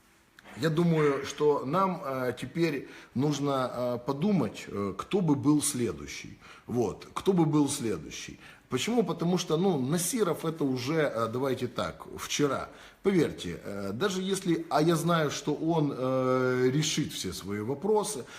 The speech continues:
а я больше чем уверен, что,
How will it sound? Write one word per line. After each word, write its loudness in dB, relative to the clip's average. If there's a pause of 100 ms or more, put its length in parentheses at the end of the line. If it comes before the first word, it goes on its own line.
(100)
а 4
я 8
больше 4
чем 4
уверен, 2
что, 0